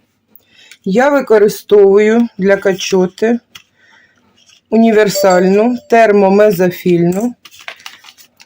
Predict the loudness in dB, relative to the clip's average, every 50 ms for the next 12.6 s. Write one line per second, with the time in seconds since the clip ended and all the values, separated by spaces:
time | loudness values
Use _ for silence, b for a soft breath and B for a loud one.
0 | _ -20 _ _ -20 -20 -20 _ _ B B B B B B B -2 0 0 0
1 | 2 0 0 0 0 -2 -2 -2 -2 -2 -2 -4 -6 -10 _ -6 -2 -2 -2 -2
2 | -2 -2 -2 -2 -2 -4 -8 -10 -6 -4 -4 -4 -4 -6 _ _ _ _ _ _
3 | B B B B B B B B B B B _ _ -10 _ -2 0 2 2 0
4 | 0 0 0 0 0 0 0 2 2 2 0 -4 -4 -2 0 2 2 4 4 2
5 | 0 0 -2 0 0 2 2 2 2 0 0 -2 0 0 0 2 2 2 2 2
6 | 0 -2 -2 -2 -4 -2 -2 -2 -2 0 0 -2 -2 -2 -2 -2 -2 -2 -2 -4
7 | -4 -2 0 0 0 0 0 -2 -4 -6 -8 -6 -4 -4 -4 -4 -6 _ B B
8 | B B B B B B B B B B B _ _ 0 2 4 4 4 4 4
9 | 4 2 2 2 0 0 0 0 -2 -4 -8 _ _ _ _ _ _ -6 -2 0
10 | 0 2 2 2 2 2 0 0 -2 -4 _ -2 0 0 0 2 2 0 0 2
11 | 2 2 2 2 2 0 0 -2 -6 -10 -6 0 0 2 2 2 0 -2 -2 -2
12 | -4 -4 -2 -4 -6 -4 -4 -4 -4 -4 -6 B